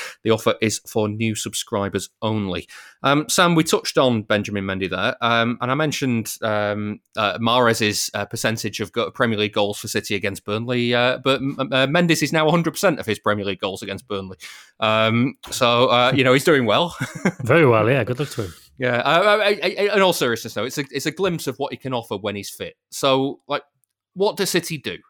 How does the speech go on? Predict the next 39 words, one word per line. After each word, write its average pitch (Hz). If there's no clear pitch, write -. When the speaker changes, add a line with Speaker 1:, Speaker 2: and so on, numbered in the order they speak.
Speaker 1:
Because -
he 185
obviously 170
isn't 147
gonna 123
be 120
fit -
to -
the 110
extent 107
that 101
they 120
need 110
him 113
to -
be, 113
but 139
he's 147
gonna 156
be 147
fit 135
some -
of 127
the 101
time. 92
Speaker 2:
Yeah, 110
I 113
guess 120
that's 95
probably 92
a 87
way, 98
a 120
way 104
to -
put 104
it, 104
isn't 104
it? 98